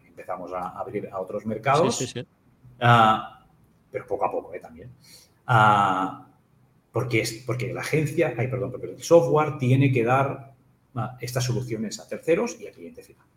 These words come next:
Speaker 2: Eh, comentabas el tema de headless, ¿no? Em, igual todo el mundo open source, ¿no? Se lleva programando millones de años y en e-commerce ha sido lo, el estándar. Em, ¿cu-, cuáles son los,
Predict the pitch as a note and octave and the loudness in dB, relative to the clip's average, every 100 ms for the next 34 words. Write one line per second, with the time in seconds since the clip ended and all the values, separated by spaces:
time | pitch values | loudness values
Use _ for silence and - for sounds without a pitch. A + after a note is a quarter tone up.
0 | _ _ _ _ _ _ _ _ _ _ | _ _ _ _ _ _ _ _ _ _
1 | _ _ _ _ _ _ _ _ _ _ | _ _ _ _ _ _ _ _ _ _
2 | _ - A#2 A2 G#2+ G#2+ G#2+ G#2+ G#2+ A2 | _ -2 0 0 0 0 0 0 -2 -6
3 | A2 - - A#2 A2+ F3 F3+ G3 F3+ A#2+ | -10 -10 -2 0 4 4 4 2 2 0
4 | C3 A#2 G2+ F#2+ B2 G#3 _ - A#2+ A2+ | -2 -2 -6 -8 -10 -10 _ -12 -10 -8
5 | A2+ - A#2+ A2 C#3+ D3 - D3 C3+ C3+ | -12 -4 -2 2 2 0 2 2 4 4
6 | C#3+ C3+ B2 B2 B2 B2 B2 B2 - C#3 | 2 2 2 0 -2 -6 -4 -4 -4 -4
7 | B2+ G2+ C3 E3 A#2 A2+ A#2+ A#2 A#2 A2+ | -4 -6 -10 -4 -2 -2 -2 -2 -2 -2
8 | A2+ A#2 A2+ A2+ A2+ A2+ A#2 A#2+ A#2+ B2 | -4 -4 -4 -2 -2 -2 -2 -2 -2 -2
9 | A2 G#2+ A2+ A2+ G#2+ - - - A2+ G#2+ | -2 0 -2 -2 -4 -6 -6 -4 -2 -2
10 | G#2 G#2 A2+ G#2+ - - B2 B2+ D3 - | -4 -6 -4 -4 -2 0 0 2 -2 -4
11 | _ _ _ - - - - C3 B2+ - | _ _ _ -20 -20 -6 0 0 0 -6
12 | - _ - - C#3 - F#3+ - F3+ D#3+ | -18 _ -14 -10 -6 0 2 4 2 4
13 | C3+ - - | 2 -2 -10